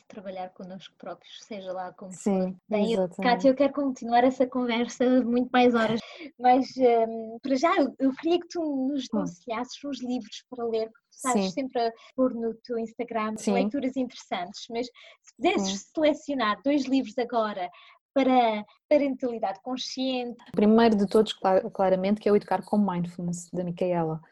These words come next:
Speaker 1: Yeah.
Speaker 2: Ah, é um livro, ah, principalmente ali a part-, eu acho que qualque-, em qualquer idade pode-se ler, qualquer idade mesmo, mas se, por exemplo, mães de primeira viagem, que podem começar logo a ler durante a gravidez, mas se calhar é um livro a seguir um bocadinho mais a partir dos dois, três anos, vá,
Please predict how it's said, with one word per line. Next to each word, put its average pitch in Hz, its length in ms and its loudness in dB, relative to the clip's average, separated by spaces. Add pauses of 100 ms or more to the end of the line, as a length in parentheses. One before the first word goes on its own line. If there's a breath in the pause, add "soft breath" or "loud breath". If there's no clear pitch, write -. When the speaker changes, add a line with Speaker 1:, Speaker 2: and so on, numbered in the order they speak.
(180 loud breath)
Speaker 1:
Yeah. 190 220 -16
Speaker 2:
Ah, 175 600 -4
é 175 140 -2
um 175 80 -2
livro, 190 680 2 (380)
ah, 175 220 -2 (120)
principalmente 233 420 2
ali 226 120 6
a 233 60 6
part-, 220 260 0
eu - 140 0
acho 269 160 2
que - 100 -20
qualque-, 254 260 0
em 233 60 4
qualquer 247 320 4
idade 233 260 4
pode-se - 320 -2
ler, 170 140 2
qualquer 226 300 2
idade 220 280 4
mesmo, 175 600 -4
mas 175 340 -6
se, 185 100 -8
por 175 80 -8
exemplo, 190 340 -4
mães 196 200 0
de - 60 -20
primeira 202 360 2
viagem, 226 560 4
que - 120 -20 (200)
podem 196 220 2
começar 214 260 0
logo 196 240 2
a 220 100 2
ler 359 80 2
durante 214 300 4
a 226 40 6
gravidez, 226 560 6 (200 soft breath)
mas 220 240 6
se - 60 -8
calhar 226 220 6
é 226 60 8
um 226 60 8
livro 233 240 8
a 233 40 8
seguir 233 340 4
um 220 100 4
bocadinho 220 280 4
mais 214 200 2
a 208 60 4
partir 214 240 2
dos 202 200 2
dois, 208 360 6
três 185 320 0
anos, 190 500 -2
vá, 180 260 0